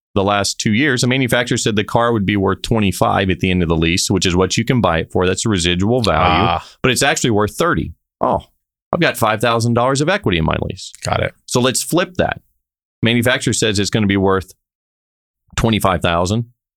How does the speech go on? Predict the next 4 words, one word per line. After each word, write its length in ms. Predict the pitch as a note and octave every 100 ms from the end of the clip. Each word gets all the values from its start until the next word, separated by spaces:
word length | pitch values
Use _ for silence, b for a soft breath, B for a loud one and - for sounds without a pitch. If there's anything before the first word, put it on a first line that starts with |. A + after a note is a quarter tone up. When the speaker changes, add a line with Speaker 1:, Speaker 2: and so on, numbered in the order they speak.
| _ _ _ _ -
Speaker 1:
It's 160 | G#2 -
worth 180 | G#2 -
twenty. 360 | E3 D#3 D2 - _ _ _ _ _ _ _ _ _ _
Speaker 2:
Yeah. 200 | C3+ A#2